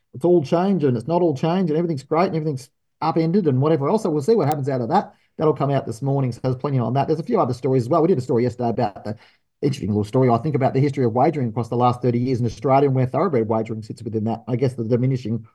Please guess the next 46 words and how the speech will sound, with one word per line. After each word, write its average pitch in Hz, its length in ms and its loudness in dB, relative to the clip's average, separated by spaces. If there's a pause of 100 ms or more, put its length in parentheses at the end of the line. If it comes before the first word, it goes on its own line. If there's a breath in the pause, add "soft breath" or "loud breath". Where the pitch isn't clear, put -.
(120)
role 131 320 4
that 110 140 -4
thoroughbred 117 360 -2
wagering 120 340 -6
plays. 113 280 -4
So 123 40 -4
there's 143 140 -4
plenty 262 180 0
of - 140 0 (180 soft breath)
stories 175 320 2
to 160 80 2
read. 156 500 4 (200 soft breath)
There's 135 100 -6
plenty 202 160 2
of 139 60 0
stuff 175 160 0
to 165 80 -6
go 156 160 2
back 131 260 2
over. 120 240 0
We've 120 140 -2
written 127 120 -4
a 135 40 -4
lot 147 120 0
of 127 60 0
stories 123 320 0
which, 113 260 -8 (420)
you 127 80 2
know, 113 80 4
are - 80 -2
probably 123 200 2
a - 20 0
bit 131 140 -2
more 113 120 2
timeless. 165 460 2
And, 135 180 -2
yeah, 175 140 4
we 113 100 0
encourage 135 280 0
people 123 160 -2
to 110 80 0
have 113 120 0
a 113 40 -2
look 117 200 -4
through 123 240 4
and 107 240 0